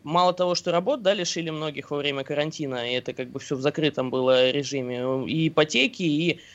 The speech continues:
многие потеряли родственников, э, ну, в том числе мы знаем, что у нас, у нас мэр погиб, то есть, э,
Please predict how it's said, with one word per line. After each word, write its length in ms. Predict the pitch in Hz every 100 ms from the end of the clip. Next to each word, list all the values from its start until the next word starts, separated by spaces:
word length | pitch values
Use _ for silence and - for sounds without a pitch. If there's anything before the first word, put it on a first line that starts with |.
| - _
многие 540 | 165 190 240 202 175
потеряли 1080 | 165 160 - 170 190 165 156 151 143 135 127 -
родственников, 720 | 165 214 - 269 202 160 123 -
э, 800 | 143 139 135 131 131 127 123 123 120
ну, 320 | 147 147 143 117 _
в 140 | -
том 180 | - 151
числе 400 | - 151 160 156
мы 180 | 143 147
знаем, 680 | 139 170 170 151 135 135 127
что 280 | - 147
у 40 | 143
нас, 260 | 139 139
у 60 | 143
нас 220 | 143 143
мэр 200 | 180 160
погиб, 400 | - 139 127 113
то 80 | -
есть, 220 | 123 117 131
э, 180 | 131